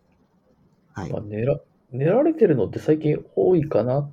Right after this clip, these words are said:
Speaker 2: ていう気はする。
Speaker 1: いや、多いと思う。あのね、この作品以外にも他にそう、話す機会多分あったら言うと思うけど、うん。
Speaker 2: うん。
Speaker 1: つかね、なんかね、怪異増えたね。
Speaker 2: 増えたね。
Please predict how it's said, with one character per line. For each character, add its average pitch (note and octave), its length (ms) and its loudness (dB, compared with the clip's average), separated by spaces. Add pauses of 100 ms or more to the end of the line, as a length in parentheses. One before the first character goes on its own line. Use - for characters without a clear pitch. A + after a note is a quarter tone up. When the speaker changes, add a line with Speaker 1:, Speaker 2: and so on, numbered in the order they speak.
(100)
Speaker 2:
て C3 80 -2
い B2+ 120 2
う C3 60 -6
気 C3+ 140 -4
は C3+ 60 4
す C3+ 40 4
る。 C3+ 60 4
Speaker 1:
い - 20 4
や、 D3 60 4
多 D3 60 6
い - 40 0
と A2 80 -2
思 G2 100 0
う。 F2 40 0
あ B2+ 60 2
の A#2+ 80 0
ね、 A2 120 -2
こ - 140 -2
の A3 80 2
作 A3 240 0
品 G#3+ 100 4
以 G3+ 40 2
外 F3 100 6
に G#2+ 60 0
も G#2 60 -6
他 A#2+ 220 -2
に G#2+ 100 -2
そ G2 140 -6
う、 - 140 -10 (180)
話 D3 260 0
す - 60 -20
機 - 100 -20
会 G#2+ 140 -4
多 B2+ 100 -2
分 E2+ 80 -4
あ F#2 40 -4
っ - 20 -10
た - 80 -8
ら G2+ 60 -2
言 A#2+ 80 2
う A2+ 40 -6
と - 80 -8
思 - 140 -4
う - 60 -10
け - 100 -10
ど、 - 140 -4
う G#2+ 100 -8
ん。 G#2 40 -6
Speaker 2:
う F2 40 -8
ん。 - 120 -14 (1600)
Speaker 1:
つ - 80 -20
か D3 140 -4
ね、 A2+ 200 -4
な C#3+ 80 -2
ん D#3 60 -2
か C3+ 100 -8
ね、 G2 300 -8 (680)
怪 A#3+ 440 0
異 G#2 40 -4
増 - 180 0
え G3+ 60 4
た - 120 -6
ね。 D2 180 -12 (1900)
Speaker 2:
増 G#2 100 8
え G#2 40 6
た D#2+ 160 2
ね。 C3+ 340 -2